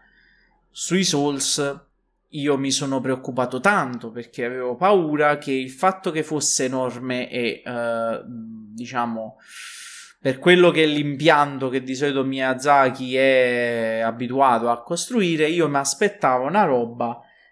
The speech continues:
che mi avrebbe un po' deluso. Le mie impressioni a freddo, perché ormai l'ho finito da un po', sono che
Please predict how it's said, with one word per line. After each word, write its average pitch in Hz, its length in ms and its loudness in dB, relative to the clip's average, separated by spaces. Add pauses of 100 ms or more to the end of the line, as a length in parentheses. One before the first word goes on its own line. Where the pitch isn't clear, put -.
che 214 140 6
mi 190 120 4
avrebbe 147 380 4
un 131 160 4
po' 139 160 2
deluso. 117 800 -4 (1200)
Le 208 200 6
mie 247 160 8
impressioni 190 840 4
a 147 80 4
freddo, 139 580 2
perché 127 280 -2
ormai 131 260 2
l'ho 127 80 0
finito 120 380 -6
da 151 100 2
un 214 160 4
po', 147 400 4 (480)
sono 180 400 0
che 147 580 -2